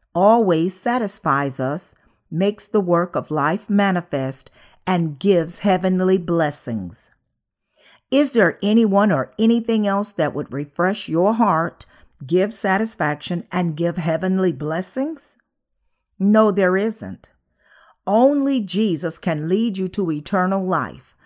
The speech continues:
the blessed path, and give you salvation from sin. Only Jesus gives us, and to all the people in this world,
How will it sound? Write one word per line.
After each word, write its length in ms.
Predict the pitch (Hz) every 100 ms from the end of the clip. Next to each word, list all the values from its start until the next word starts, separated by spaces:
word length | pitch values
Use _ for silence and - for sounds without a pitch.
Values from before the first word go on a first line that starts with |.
| _ _ 175
the 120 | 190
blessed 640 | 170 190 208 220 285 - -
path, 460 | - 151 139 143 - _ _ -
and 240 | 180 160
give 220 | 185 180
you 140 | 180 175
salvation 840 | - 180 190 208 214 226 - 170
from 240 | - 175
sin. 560 | 180 - 208 220 107 110 _ _ _ _ _ _ _ - - _
Only 600 | 202 247 302 294 294 277
Jesus 720 | 220 202 240 208 175 165 -
gives 420 | - 190 196 139
us, 400 | 135 85 - - _ _ - _
and 300 | 196 196 214
to 260 | 214 185 - -
all 320 | 190 220 254
the 160 | 247
people 460 | 240 254 220 190 180
in 240 | 190 185
this 260 | 160 147 -
world, 640 | 120 196 233 131 107 104